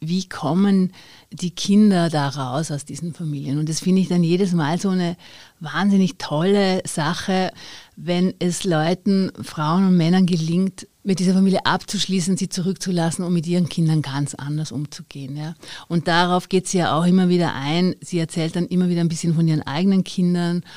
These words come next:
und auch von der Tochter, die sie verloren haben. Und das finde ich so einen schönen Konnex, den sie da macht. Ja. Einerseits, was sie erlebt und erlitten hat.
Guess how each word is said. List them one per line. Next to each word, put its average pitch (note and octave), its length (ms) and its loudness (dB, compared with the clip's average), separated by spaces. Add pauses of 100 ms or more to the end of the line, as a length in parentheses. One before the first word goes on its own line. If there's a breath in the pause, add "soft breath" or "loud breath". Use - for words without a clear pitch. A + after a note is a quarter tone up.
und E3 200 0
auch D3+ 180 0
von D#3+ 240 0
der D#3 120 -2 (120)
Tochter, E3 420 -4
die E3+ 100 0
sie E3+ 140 -2
verloren D#3+ 480 0
haben. E3 240 0 (540 loud breath)
Und F3+ 180 0
das F#3 200 0
finde F#3 260 4
ich E3 140 -2
so F#3+ 100 -2
einen F3+ 160 4
schönen G3+ 440 4
Konnex, E3+ 520 0
den E3+ 160 0
sie E3+ 120 -4
da D#3 140 -2
macht. D3 400 -2
Ja. D#3+ 220 -2
Einerseits, F3+ 580 -2 (540 loud breath)
was D#3+ 360 -4
sie F3+ 280 -4
erlebt E3+ 480 2
und F3+ 80 2
erlitten E3 580 0
hat. E3+ 200 -4